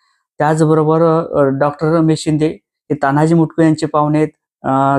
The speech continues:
तानाजी मुटकुळे हे, अ, रमेश शिंदे यांचे पाहुणे आहेत आणि त्या मताचं विभाजन होऊन गेलं. मित्रांनो, मराठा आरक्षणचा मुद्दा जागेवर थांबला आणि तानाजी मुटकुळे यांना कुठंतरी यश मिळालं. म्हणजे एकंदरीत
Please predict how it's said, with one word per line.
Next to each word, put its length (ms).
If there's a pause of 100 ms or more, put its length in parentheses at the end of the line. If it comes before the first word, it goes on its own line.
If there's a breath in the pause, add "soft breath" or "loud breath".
तानाजी 300
मुटकुळे 340
हे, 120 (480)
अ, 240
रमेश 320
शिंदे 180
यांचे 220
पाहुणे 320
आहेत 140 (380)
आणि 160
त्या 160
मताचं 580
विभाजन 460
होऊन 220
गेलं. 260 (540)
मित्रांनो, 400
मराठा 420
आरक्षणचा 680
मुद्दा 340
जागेवर 400
थांबला 400 (460)
आणि 260
तानाजी 440
मुटकुळे 360
यांना 180
कुठंतरी 580
यश 180
मिळालं. 360 (400)
म्हणजे 220
एकंदरीत 420